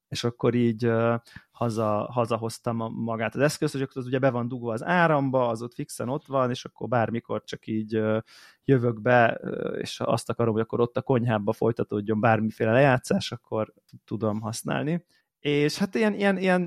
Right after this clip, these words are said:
tehát van benne ez az Apple Magic, ö, dolog egyébként. Nem tudom, neked van-e ilyened a közeledben, ilyen HomePod eszköz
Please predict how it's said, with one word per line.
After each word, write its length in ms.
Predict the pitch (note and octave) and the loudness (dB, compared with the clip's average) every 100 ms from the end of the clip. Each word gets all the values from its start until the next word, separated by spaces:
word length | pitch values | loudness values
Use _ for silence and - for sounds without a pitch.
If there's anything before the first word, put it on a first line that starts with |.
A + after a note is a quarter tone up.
| F3 | -4
tehát 400 | - - - D#3+ | -14 -18 -4 -2
van 180 | E3+ G#3 | 2 4
benne 240 | G#3 F3+ D#3+ | 4 6 6
ez 80 | |
az 100 | D3 | 6
Apple 300 | C#3+ D3 D3+ | 6 4 2
Magic, 520 | C3 A#2+ A2 A2+ A2 - - | 0 0 -2 -6 -8 -14 -18
ö, 320 | - - B1+ B2+ | -10 -8 -6 -6
dolog 340 | A#2+ A2+ G#2+ | -4 -4 -6
egyébként. 680 | A#2 A#2+ - - - - - | -6 -6 -8 -8 -6 -6 -4
Nem 120 | C3+ | 0
tudom, 180 | C3+ A#2 | 4 4
neked 280 | A#2+ A#2+ | 4 2
van-e 260 | A2+ A#2 A2 | 2 2 4
ilyened 320 | G#2+ G#2+ G#2+ | 2 2 2
a 80 | G#2+ | 0
közeledben, 640 | - G#2+ A2 G#2+ D#3+ D#3+ | 0 0 0 0 -2 0
ilyen 160 | F#3 D3 | 0 0
HomePod 400 | A2 G#2+ - - | -2 -6 -4 -4
eszköz 540 | A#2 - - A2 - | -4 -4 -6 -6 -8